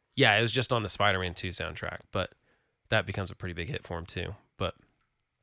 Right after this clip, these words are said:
or was that in between? Now I'm getting that timeline mixed up. No, that would have been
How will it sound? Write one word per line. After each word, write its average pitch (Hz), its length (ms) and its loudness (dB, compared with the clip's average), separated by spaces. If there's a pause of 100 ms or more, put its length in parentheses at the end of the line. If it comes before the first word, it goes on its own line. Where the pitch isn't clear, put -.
(680)
or 135 60 0
was 165 160 4
that 185 140 4
in 165 100 2
between? 131 480 -2 (260)
Now 139 220 2
I'm 139 100 2
getting 113 260 -2
that 98 200 -2 (140)
timeline 85 500 -6 (720)
mixed - 320 -6
up. 85 280 -2
No, 165 400 8
that 170 140 6
would 156 100 4
have 127 80 0
been 110 340 2